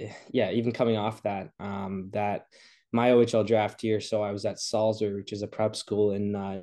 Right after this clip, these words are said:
in New England, um, a really, really good one with, uh, a lot of talent that's gone through there. So, um, yeah, I went there. We were lucky enough to actually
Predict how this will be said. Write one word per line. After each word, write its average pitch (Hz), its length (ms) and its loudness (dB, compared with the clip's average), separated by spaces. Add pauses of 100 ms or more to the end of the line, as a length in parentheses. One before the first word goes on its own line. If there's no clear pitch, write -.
(120)
in 107 160 0
New 110 140 4
England, 107 440 -2
um, 95 400 -8 (320)
a 110 80 0
really, 110 220 6
really 107 200 4
good 98 180 -2
one 104 240 -4
with, 101 240 -8
uh, 101 40 -6 (240)
a 101 40 -4
lot 107 200 2
of 101 80 -8
talent 104 260 -2
that's - 180 -8
gone 101 200 -4
through 101 200 -2
there. 202 180 -2
So, 196 320 -6 (480)
um, 95 180 0
yeah, 110 140 4
I 104 40 6
went 113 220 4
there. 107 280 4
We 110 140 2
were 107 320 2
lucky 117 340 -2
enough 110 260 -2
to 104 60 -4
actually 110 300 -10